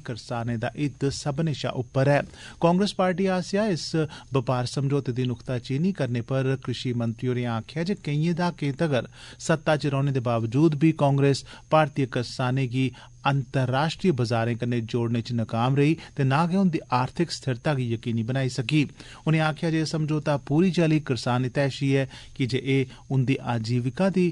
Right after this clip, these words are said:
रक्षा करदा ऐ ते भारतीय कृषि गी संरक्षण प्रदान करदा ऐ। असम दी राजनीति च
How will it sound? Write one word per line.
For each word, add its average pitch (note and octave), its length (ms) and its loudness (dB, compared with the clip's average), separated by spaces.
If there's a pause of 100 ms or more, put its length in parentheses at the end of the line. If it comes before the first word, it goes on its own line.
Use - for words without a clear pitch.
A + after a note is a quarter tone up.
(140)
रक्षा A#2+ 400 -2
करदा C3 340 0
ऐ B2 60 -2 (160)
ते C#3 220 0
भारतीय C#3 420 -2
कृषि C3 380 -2
गी A#2+ 220 -2 (260)
संरक्षण B2 760 -2 (200)
प्रदान A#2 420 0
करदा B2 340 0
ऐ। C#3 60 -2 (540)
असम A#3+ 340 2
दी A#3 200 2
राजनीति E3+ 1300 2
च C#3 320 0